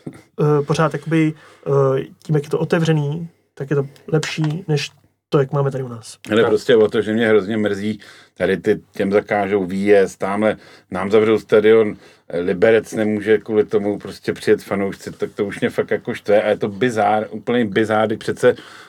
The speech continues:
Speaker 2: u nás by fakt měli být tuplem u nás, by měli, v Německu, když zavřou, když to řeknu blbě, tak se tam jako za stolik nestane, tam chodí lidí opravdu dost, ale u nás zde těžce bojuje ten fotbal s těma fanouškama, aby přišli, aby každ-, každý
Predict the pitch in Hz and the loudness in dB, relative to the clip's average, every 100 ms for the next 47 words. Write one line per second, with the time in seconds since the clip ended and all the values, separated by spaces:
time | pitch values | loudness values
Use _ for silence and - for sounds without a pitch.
0 | _ 110 113 104 117 - 104 113 117 117 | _ 0 0 0 -4 -4 -6 -2 0 2
1 | 113 104 _ - 131 139 127 117 123 113 | 0 -2 _ -8 0 4 4 4 -2 -2
2 | 87 87 98 101 98 - - - 101 - | -4 -4 0 0 0 -6 -12 -2 -2 0
3 | 123 120 104 104 113 98 - 104 113 107 | 2 4 4 4 2 0 0 0 4 4
4 | 101 104 98 - 104 101 104 92 104 98 | 4 4 2 -2 0 0 0 -2 2 2
5 | 87 107 92 85 - 95 82 82 82 85 | 4 2 2 -2 -2 -2 -2 -4 -6 -8
6 | 87 85 90 85 95 98 85 76 - 92 | -6 -6 -4 -2 2 2 2 -6 -4 -2
7 | 131 135 110 98 104 101 - - - _ | 0 0 0 2 0 0 -10 -20 -20 _
8 | _ 147 - - 139 113 110 113 110 - | _ 0 0 0 0 4 4 6 4 0
9 | - 117 104 117 101 104 98 110 107 - | -6 -6 -4 -4 0 0 0 -2 -2 0
10 | 107 101 - 107 101 107 - 104 - 104 | -2 -2 -2 0 2 0 0 -6 2 4
11 | 98 95 98 - 113 98 - - - 101 | 6 6 2 4 0 0 -12 -8 -4 -2
12 | 110 107 | -2 -6